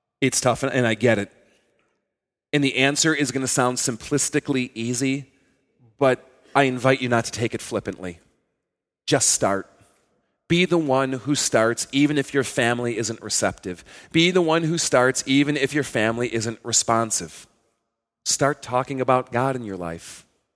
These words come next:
Start praying together. And that might not even mean, okay, like, let's do some perfunctory thing, uh, "Come, Lord Jesus, be our guest before,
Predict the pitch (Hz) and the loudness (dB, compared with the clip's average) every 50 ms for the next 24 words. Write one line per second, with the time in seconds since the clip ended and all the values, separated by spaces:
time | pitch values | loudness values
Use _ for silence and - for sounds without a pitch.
0 | _ _ _ _ _ _ _ _ _ - - - 214 214 214 - - 196 202 214 | _ _ _ _ _ _ _ _ _ -2 0 2 2 2 0 -2 0 0 2 2
1 | 214 202 - 139 110 104 92 87 76 80 85 - _ _ _ _ _ _ _ _ | 0 -2 -4 -4 -2 0 -2 -2 -4 -10 -16 -20 _ _ _ _ _ _ _ _
2 | _ _ _ - - - 175 196 208 208 220 220 196 190 185 190 202 190 185 165 | _ _ _ -10 0 4 4 4 6 6 4 4 6 4 4 4 4 2 2 2
3 | 160 165 170 170 156 147 151 - 160 151 143 139 - - 156 - - - 165 - | 4 2 2 4 2 0 2 4 4 4 4 4 4 2 0 0 0 -4 -2 -2
4 | 170 143 - 139 - - - 131 139 - - 139 135 127 123 - 143 131 131 135 | -2 -2 -2 -4 -2 0 -2 -2 -2 -2 -4 -2 -2 -2 -2 2 2 2 2 2
5 | 131 113 107 - - 143 143 139 131 135 131 135 143 135 120 117 - - 143 135 | 0 -4 -4 -4 -4 -6 -4 -4 -4 -4 -4 -4 -4 -2 -2 -2 -2 0 2 2
6 | 127 127 127 127 127 - - 123 - - 139 131 127 123 | 2 4 2 0 0 0 -6 -10 -6 -2 0 2 2 0